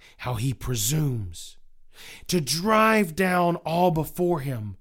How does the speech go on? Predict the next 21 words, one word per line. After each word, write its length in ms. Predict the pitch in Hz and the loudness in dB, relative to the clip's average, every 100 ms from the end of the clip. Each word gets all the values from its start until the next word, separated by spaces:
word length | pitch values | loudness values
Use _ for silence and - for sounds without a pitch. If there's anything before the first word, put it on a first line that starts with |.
| _ _ - - | _ _ -20 -10
but 160 | 143 | -6
so 460 | - - - 165 180 | -4 -2 -2 0 0
soon 760 | - - 190 180 151 110 95 82 _ _ _ _ _ _ _ - | -2 -4 -2 -2 -4 -6 -10 -16 _ _ _ _ _ _ _ -8
as 240 | 127 - | -6 -6
Faithful 560 | - 180 190 185 165 160 | -2 0 0 -4 -8 -8
talks 640 | - 143 143 143 - - - - - | -8 -8 -8 -8 -12 -12 -16 -20 -10
of 300 | 123 - 135 | -10 -8 -4
heart 280 | 160 160 120 | -2 -2 -4
work 440 | 127 120 - - - | -6 -6 -10 -20 -12
like 320 | 113 120 - | -8 -8 -6
the 80 | 143 | -2
moon. 540 | 151 151 131 101 87 _ _ _ _ _ _ _ - - - | -2 -2 -4 -10 -14 _ _ _ _ _ _ _ -20 -16 -2
That's 400 | 190 220 - - | 2 2 0 -6
past 760 | - - 233 208 151 - - - - | -4 0 2 2 -2 -6 -8 -16 -14
the 100 | - | -8
fool, 600 | 156 - 175 156 123 98 _ _ _ _ - | -8 -4 -4 -4 -6 -12 _ _ _ _ -4
into 340 | 156 151 160 | -2 -2 -2
the 120 | 151 | 0
wane 480 | 147 143 156 156 147 | 0 -2 -4 -2 -2
he 180 | 135 139 | -4 -6
goes, 720 | 120 139 127 107 98 - - | -6 -6 -8 -10 -14 -18 -20